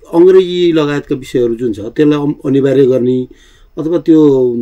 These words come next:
बाल शिक्षामा त्यो तल्लो तहैदेखि अङ्ग्रेजी विषयका प्राध्यापनहरू गराउने अनि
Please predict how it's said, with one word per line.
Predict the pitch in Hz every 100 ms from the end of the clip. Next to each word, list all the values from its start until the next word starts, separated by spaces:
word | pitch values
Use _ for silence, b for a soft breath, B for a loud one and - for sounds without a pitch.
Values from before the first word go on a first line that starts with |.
| 117 117 120
बाल | 135 151
शिक्षामा | - 147 - 135 139
त्यो | 143
तल्लो | 135 135 135
तहैदेखि | 123 131 139 123 143
अङ्ग्रेजी | 127 127 123 127
विषयका | 120 - 120 123
प्राध्यापनहरू | 127 110 120 120 117 110
गराउने | 110 117 113 113 117 - b b b
अनि | 151 160